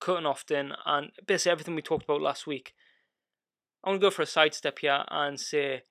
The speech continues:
edges. You know what, just sorting your edges out, you know, have a nice, obviously, cut lawn,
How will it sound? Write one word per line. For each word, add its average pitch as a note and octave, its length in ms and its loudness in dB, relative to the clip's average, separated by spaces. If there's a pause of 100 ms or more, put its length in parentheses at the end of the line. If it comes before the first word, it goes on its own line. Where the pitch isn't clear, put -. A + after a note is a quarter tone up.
(180)
edges. C3+ 640 -2 (500)
You D3+ 120 0
know E3+ 180 6
what, D#3 220 4
just G3+ 300 0
sorting G#3 420 -2
your G3 200 0
edges F3+ 280 0
out, C#3 280 -4 (600)
you D3+ 100 -4
know, C#3 120 2
have C#3+ 140 -4
a D3 40 -6
nice, E3 200 0
obviously, D3+ 260 -6
cut A3 300 -8
lawn, D3+ 480 0